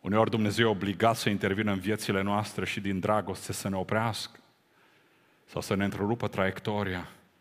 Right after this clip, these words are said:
care pentru noi părea extraordinar de bună, dar El știa unde va duce în final.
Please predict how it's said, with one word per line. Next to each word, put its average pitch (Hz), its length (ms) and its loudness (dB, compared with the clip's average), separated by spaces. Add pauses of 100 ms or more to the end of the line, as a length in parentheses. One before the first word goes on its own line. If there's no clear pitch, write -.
(480)
care 104 220 4
pentru 101 320 -2
noi 113 160 2
părea 110 300 0
extraordinar 123 840 0
de 160 120 -4
bună, 80 540 -2 (580)
dar 107 160 4
El 101 200 2
știa 104 680 -4 (200)
unde 107 240 0
va 92 160 0
duce 101 420 -6 (180)
în 98 120 -4
final. 85 500 -8